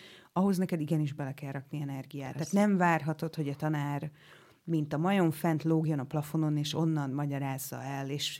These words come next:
Speaker 1: egy ilyen holdköltők társasága, atmoszféra legyen.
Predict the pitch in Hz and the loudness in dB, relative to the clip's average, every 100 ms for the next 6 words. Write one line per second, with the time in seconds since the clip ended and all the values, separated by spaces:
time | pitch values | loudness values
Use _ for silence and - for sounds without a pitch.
0 | - 135 131 151 151 160 175 165 - 147 | -10 -8 -2 0 0 2 2 2 0 -2
1 | 147 147 165 151 147 147 - 151 143 143 | -2 -4 -2 -2 -2 0 0 0 -2 -4
2 | 147 135 151 156 151 - - 143 127 131 | -4 -2 -4 -4 -6 -6 -6 -6 -6 -4
3 | 151 190 202 220 214 | 0 2 2 0 -6